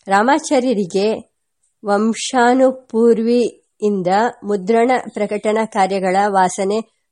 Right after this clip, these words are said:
ಬಂದಿದ್ದರಿಂದ ಐರಿಷ್ ಮುದ್ರಾಕ್ಷರ ಶಾಲೆ ಅವರನ್ನು ಆಕರ್ಷಿಸುತ್ತಿತ್ತು. ಐರಿಷ್ ಮುದ್ರಾಕ್ಷರ ಶಾಲೆಯಲ್ಲಿ ಆಗ ಸಾವಿರದ ಒಂಬೈನೂರ ಒಂಬತ್ತು ಹತ್ತು ಮೈಸೂರು ಟೈಮ್ಸ್ ಎಂಬ ಇಂಗ್ಲಿಷಿನ ವಾರಾರ್ಧ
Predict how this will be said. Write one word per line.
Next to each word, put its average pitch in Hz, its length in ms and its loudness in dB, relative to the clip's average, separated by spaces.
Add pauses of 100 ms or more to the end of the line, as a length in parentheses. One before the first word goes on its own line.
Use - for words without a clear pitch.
ಬಂದಿದ್ದರಿಂದ 175 760 0 (540)
ಐರಿಷ್ 202 440 -2
ಮುದ್ರಾಕ್ಷರ 220 840 0 (140)
ಶಾಲೆ 202 520 -2
ಅವರನ್ನು 190 720 -4 (300)
ಆಕರ್ಷಿಸುತ್ತಿತ್ತು. 202 1120 -4 (360)
ಐರಿಷ್ 240 380 0
ಮುದ್ರಾಕ್ಷರ 226 680 2 (100)
ಶಾಲೆಯಲ್ಲಿ 202 840 -2
ಆಗ 190 240 -4 (560)
ಸಾವಿರದ 220 340 2
ಒಂಬೈನೂರ 214 600 2
ಒಂಬತ್ತು 202 520 -4
ಹತ್ತು 196 540 -10 (360)
ಮೈಸೂರು 262 580 -2
ಟೈಮ್ಸ್ 220 440 0
ಎಂಬ 185 220 2 (180)
ಇಂಗ್ಲಿಷಿನ 208 580 0 (560)
ವಾರಾರ್ಧ 202 680 4